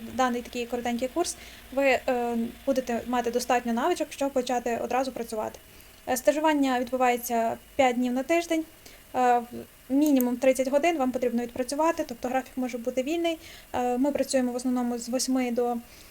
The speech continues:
восьми вечора з гнучким графіком, тобто вісім годин стандартно, але вже можна працювати з дев'яти до шести, з восьми до п'яти або з десяти до дев'ятнадцяти і так далі. Тобто, е, кожен, е, контент-менеджер вже вибирає собі графік.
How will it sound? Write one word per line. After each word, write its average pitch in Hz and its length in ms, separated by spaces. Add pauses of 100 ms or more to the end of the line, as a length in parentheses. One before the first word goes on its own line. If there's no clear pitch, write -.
(100)
восьми 269 340
вечора 330 520
з 240 100
гнучким 269 380
графіком, 247 360
тобто 262 240
вісім 302 240
годин 285 220
стандартно, 285 580
але 254 240
вже 240 200
можна 240 240
працювати 233 500
з 226 160
дев'яти 254 360
до 254 100
шести, 302 480
з 285 80
восьми 247 300
до 254 100
п'яти 269 480
або 247 380
з 233 120 (280)
десяти 262 380
до 233 200
дев'ятнадцяти 240 600
і - 100
так 226 160
далі. 233 180 (680)
Тобто, 294 240 (280)
е, - 80 (240)
кожен, 294 280
е, 262 160
контент-менеджер 277 640
вже 269 180
вибирає 247 400
собі 240 200
графік. 226 320